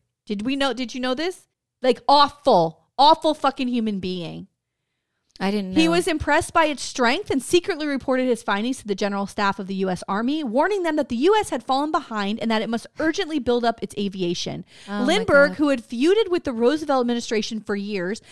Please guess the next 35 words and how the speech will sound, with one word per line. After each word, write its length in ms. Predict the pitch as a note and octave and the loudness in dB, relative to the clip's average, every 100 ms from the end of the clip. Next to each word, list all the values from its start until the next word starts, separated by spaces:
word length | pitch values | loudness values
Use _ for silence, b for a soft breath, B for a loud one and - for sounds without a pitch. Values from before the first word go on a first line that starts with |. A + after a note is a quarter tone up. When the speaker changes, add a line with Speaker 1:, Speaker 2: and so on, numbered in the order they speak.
| B - | B -6
Speaker 1:
delivered 380 | D4+ G#4+ B4+ A#4 | 0 2 4 2
his 140 | - | 0
first 340 | - F#4 G#4 | 0 0 0
radio 400 | C#4+ C4+ C#4 B3+ | 0 0 2 2
speech 320 | A#3+ - A3+ A#3+ | 0 -2 -4 -2
on 140 | G#3+ | -4
September 420 | A3 - C4 D#4 | -4 -4 -2 -2
fifth, 300 | - A#3 G#3+ | 0 0 0
nine-, 180 | G#3+ C4 - | -4 -6 -8
fifteenth, 420 | B3 D4+ - A3 A3+ | -4 -4 -2 -4 -2
nineteen 320 | A#3 C#4 D4 | -4 -4 -4
thirty-nine, 460 | B3 A#3 G3+ G3 B B B B - _ | -4 -2 -4 -4 B B B B -20 _
th-, 260 | D4 C#4+ - | 2 2 2
through 280 | F4 E4 - | 0 2 6
all 320 | D#4+ F#4 A4+ | 10 10 10
three 320 | E4 E4 D#4+ | 2 0 2
major 360 | C4 C4+ B3+ B3+ | 2 2 2 2
radio 600 | A3 G#3+ G#3+ G3+ G#3 - | 2 2 4 4 2 -2
networks, 460 | G3 F#3 F3 E3 C4+ | -6 -4 -6 -8 -8
which 80 | |
is 100 | D#4+ | -6
how 120 | E4 D#4+ | -4 -4
people 260 | D#4 C#4+ | -4 -4
got 240 | B3+ A#3+ A3+ | -4 -4 -4
their 80 | |
information 460 | G#3+ G3 G3 F#3 F#3+ | -6 -6 -6 -6 -2
Speaker 2:
Yeah. 240 | A#3 D4 | -2 0
Speaker 1:
then, 80 | F3+ | 0
right? 280 | G#3 C#4 C#4 - | -2 -4 -4 -2
Speaker 2:
Well, 120 | C4 | 0
they 80 | C4+ | 2
would 160 | C4+ | 0
sit, 320 | - C4 B3+ _ _ _ _ - | 0 -4 -4 _ _ _ _ -8
you 120 | B3+ | -4
know, 260 | G3 F#3+ | -4 -4